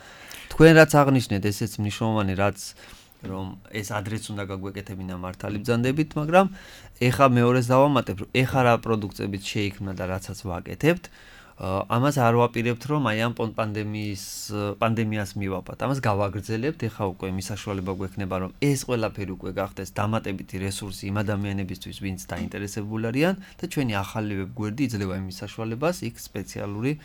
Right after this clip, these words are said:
ასე ვთქვათ, აა, ჩაშენებული გვაქვს, სადაც შეუძლიათ ეს რესურსები ნებისმიერ თემაზე გამოიყენოს, სტუდენტი იქნება, ამ სკოლის მოსწავლე თუ ასე შემდეგ. იმიტომ რომ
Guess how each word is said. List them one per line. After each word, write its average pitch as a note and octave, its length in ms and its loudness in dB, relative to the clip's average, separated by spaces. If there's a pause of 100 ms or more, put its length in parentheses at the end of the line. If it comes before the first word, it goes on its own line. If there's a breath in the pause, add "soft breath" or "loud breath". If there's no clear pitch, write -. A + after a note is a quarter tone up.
(400 loud breath)
ასე - 160 -14
ვთქვათ, G2 300 -4
აა, F#2 1080 -6 (280 loud breath)
ჩაშენებული G2+ 760 -4
გვაქვს, A#2+ 380 -2
სადაც A2+ 380 -2
შეუძლიათ G#2 420 -4
ეს F#2+ 200 -6
რესურსები G2+ 720 -4
ნებისმიერ G2 560 -2
თემაზე G2+ 540 0 (300 loud breath)
გამოიყენოს, G2 680 -4
სტუდენტი F#2+ 440 -6
იქნება, F#2+ 360 -6
ამ F2 180 -8
სკოლის G2 440 -6
მოსწავლე G#2 380 -8
თუ - 160 -14
ასე A2 200 -8
შემდეგ. F2+ 360 -8
იმიტომ F#2 320 -6
რომ F#2 100 -8